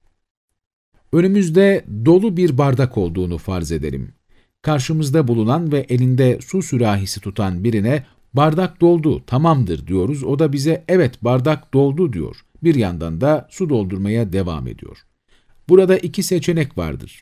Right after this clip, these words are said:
Ya muhatabımız yalan söylüyordur, bardağın dolduğuna inanmıyordur ya da bizimle inatlaşıyordur. Dinde yenilik çıkaran, Allah Resulü'nün sallallahu aleyhi ve sellem sünnetinde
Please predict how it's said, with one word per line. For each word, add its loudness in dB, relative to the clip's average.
Ya 2
muhatabımız 0
yalan -4
söylüyordur, -4
bardağın 2
dolduğuna 0
inanmıyordur -4
ya -2
da -2
bizimle -2
inatlaşıyordur. -12
Dinde 2
yenilik 2
çıkaran, -4
Allah 0
Resulü'nün -2
sallallahu -4
aleyhi -6
ve -6
sellem -6
sünnetinde -2